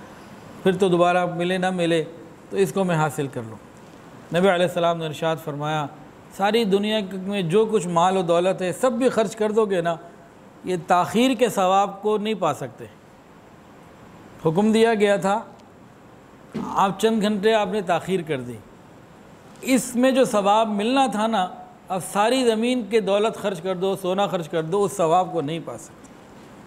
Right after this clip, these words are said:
ये क्या है? एक मैसेज है। हर काम करने का एक वक्त होता है।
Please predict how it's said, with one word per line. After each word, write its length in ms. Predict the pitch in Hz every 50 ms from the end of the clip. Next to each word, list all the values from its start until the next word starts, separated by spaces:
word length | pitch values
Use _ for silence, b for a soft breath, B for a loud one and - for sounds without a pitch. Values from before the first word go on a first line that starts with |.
| - - - - - - 156
ये 120 | 170 190 180
क्या 220 | - 196 190 190
है? 120 | 190 196 196
एक 100 | 180 151
मैसेज 420 | 151 147 143 135 - 165 156 123
है। 120 | 123 107 92 - - - - - - - - - - - - - - - - - - - - - - - - - - - - -
हर 120 | - 226 220
काम 300 | - 214 214 220 226 220
करने 280 | 214 220 196 220 226
का 100 | 208 214 214
एक 100 | 196 160
वक्त 260 | 160 185 190 - - 202
होता 200 | 202 - - 208
है। 160 | 165 139 123